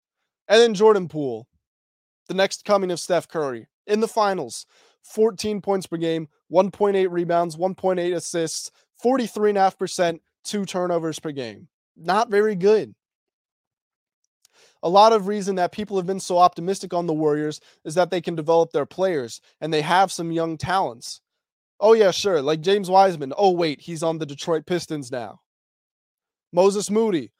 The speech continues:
what's he doing for you? Jonathan Kuminga, how's his progression been? There are real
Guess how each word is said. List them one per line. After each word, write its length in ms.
what's 240
he 140
doing 280
for 240
you? 240
Jonathan 460
Kuminga, 560
how's 240
his 160
progression 560
been? 280
There 220
are 120
real 500